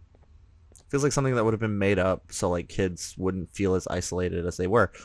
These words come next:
Also, you're the thing that was staring at me. Do you just never blink? It feels like you never blink. Opila bird mission. Opila bird is unbelievably hungry. Feed it six eggs to get your prize.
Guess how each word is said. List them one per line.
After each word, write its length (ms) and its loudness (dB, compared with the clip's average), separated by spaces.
Also, 180 2
you're 220 6
the 100 4
thing 160 2
that 80 4
was 140 2
staring 340 6
at 60 -2
me. 240 -4
Do 120 4
you 100 8
just 180 6
never 220 4
blink? 520 0
It 140 -2
feels 160 4
like 100 2
you 80 4
never 280 6
blink. 440 -2
Opila 520 4
bird 260 6
mission. 400 -8
Opila 280 2
bird 180 4
is 80 2
unbelievably 960 2
hungry. 440 -2
Feed 160 6
it 100 8
six 280 0
eggs 300 0
to 100 -2
get 120 0
your 140 -4
prize. 720 -2